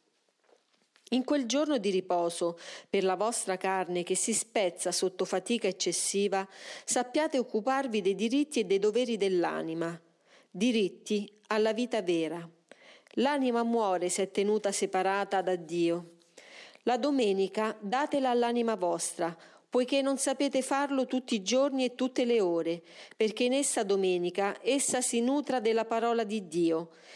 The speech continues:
si saturi di Dio, per avere vitalità durante gli altri giorni di lavoro. Così dolce il riposo nella casa del padre ad un figlio che il lavoro ha tenuto lontano per tutta la settimana.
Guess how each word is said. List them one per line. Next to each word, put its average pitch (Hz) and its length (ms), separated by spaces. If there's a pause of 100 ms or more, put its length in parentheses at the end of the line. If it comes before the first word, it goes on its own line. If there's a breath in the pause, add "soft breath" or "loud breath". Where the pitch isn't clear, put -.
(140 loud breath)
si 240 200
saturi 269 580
di 202 200
Dio, 175 440 (260 loud breath)
per 233 180
avere 262 360
vitalità 220 600
durante 226 540
gli 208 80
altri 202 320
giorni 202 380
di 185 100
lavoro. 165 760 (440 loud breath)
Così 240 380
dolce 202 420
il 180 60
riposo 190 500
nella 190 240
casa 190 320
del 180 220
padre 175 460
ad 170 100
un 175 140
figlio 190 580 (260 loud breath)
che 240 120
il 226 80
lavoro 233 340
ha 214 40
tenuto 214 400
lontano 202 540
per 190 160
tutta 196 300
la 180 100
settimana. 170 840